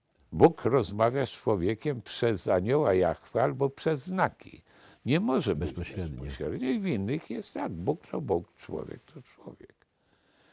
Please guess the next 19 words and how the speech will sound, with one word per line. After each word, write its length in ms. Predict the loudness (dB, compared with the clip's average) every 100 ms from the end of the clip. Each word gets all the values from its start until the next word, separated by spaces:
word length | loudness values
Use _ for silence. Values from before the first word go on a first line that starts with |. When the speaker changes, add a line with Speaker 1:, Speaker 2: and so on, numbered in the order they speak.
| _ -8
Speaker 1:
A 120 | -6
tutaj 520 | -6 -2 0 2 0
my 220 | -2 -2
nagle, 640 | -2 -4 -6 -10 -8 -8 -10 _ _ _ _ _
chrześcijanie, 1000 | -12 -10 -10 -14 -6 -4 -4 -10 -12 -12 _ _ _ _
a 100 | -10
szczególnie 800 | -10 -8 -4 -4 -2 -4 -2 -4
już 220 | -6 -8
w 120 | -10
naszej 500 | -8 -8 -8 -10 -10
odmianie 640 | -10 -12 -16 -16 -16 -16 -16
katolickiej, 800 | -14 -14 -14 -12 -14 -14 -14 -14 -14 -20 -20 -18 -8
wierzymy, 920 | -6 -4 -4 -8 -10 -12 -12 -10 -12 -14 _ _ _ _ _ _ _ _ _ _ _ _ -20 -20 _ -6
że 140 | -6
stał 500 | -6 -16 -10 -8 -8
się 300 | -10 -12 -12
człowiekiem. 880 | -12 -14 -12 -10 -12 -16 -12 -10 -10
Co 300 | -6 -2 -2
więcej, 960 | -2 -2 -2 -6 -10 -12 -10 -8 -10